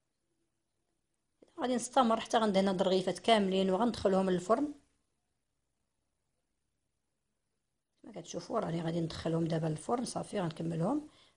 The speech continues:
وهذا هو الشكل ديالهم البنات، كيجيو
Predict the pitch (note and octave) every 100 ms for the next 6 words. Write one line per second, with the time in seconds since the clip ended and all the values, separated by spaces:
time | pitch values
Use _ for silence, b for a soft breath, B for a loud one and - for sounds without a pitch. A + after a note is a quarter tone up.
0 | _ - E4+ D#4 D#4 D4+ - - G3 G3
1 | F3+ E3 F3 F3+ F#3 F#3 F#3 - C4+ G3
2 | G3+ F#3+ F#3